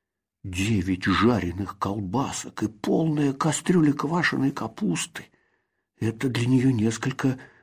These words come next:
многовато". Совместными усилиями они перетащили бабушку на диван, смочили лоб и виски французской водкой, сунули ей под нос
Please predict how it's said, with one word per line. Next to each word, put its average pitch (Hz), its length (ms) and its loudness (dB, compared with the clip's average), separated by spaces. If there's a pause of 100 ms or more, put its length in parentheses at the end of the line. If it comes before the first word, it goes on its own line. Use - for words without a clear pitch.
(140)
многовато". 104 1120 -2 (1160)
Совместными 117 600 -2
усилиями 98 680 -2
они 123 200 -4
перетащили 127 680 0
бабушку 127 480 -4
на 117 100 -2
диван, 120 540 -2 (380)
смочили 156 480 2
лоб 151 300 4
и 139 40 4
виски 139 320 0
французской 143 600 0
водкой, 117 560 -4 (320)
сунули 156 480 4
ей 147 140 8
под 131 240 -2
нос 131 340 4